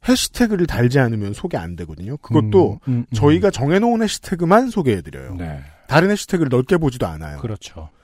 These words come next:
Speaker 1: 그건
Speaker 2: 아,
Speaker 1: 최대한
Speaker 2: 음.
Speaker 1: 개인의 영역으로 몰아놓고 못 본
Speaker 2: 음.
Speaker 1: 척하겠다는 거예요.
Speaker 2: 음.
Speaker 1: 실제로 전 찾아보지도 않고.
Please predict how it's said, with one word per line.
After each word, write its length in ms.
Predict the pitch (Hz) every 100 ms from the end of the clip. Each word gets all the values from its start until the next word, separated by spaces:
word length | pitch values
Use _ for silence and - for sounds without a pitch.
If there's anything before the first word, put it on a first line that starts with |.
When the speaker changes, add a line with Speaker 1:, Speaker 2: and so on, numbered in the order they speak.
| _ -
Speaker 1:
그건 240 | 156 214
Speaker 2:
아, 20 |
Speaker 1:
최대한 580 | - 247 196 214 202 82 _ _
Speaker 2:
음. 60 | 120
Speaker 1:
개인의 320 | 107 170 214
영역으로 420 | 156 147 151 156 135
몰아놓고 640 | 135 190 214 170 - 131
못 220 | 123 151
본 120 | 294
Speaker 2:
음. 40 | 269
Speaker 1:
척하겠다는 540 | 233 156 127 95 82
거예요. 300 | 78 73 71 _
Speaker 2:
음. 140 | - -
Speaker 1:
실제로 320 | - 226 233
전 120 | 208 190
찾아보지도 480 | 202 196 135 113
않고. 200 | - -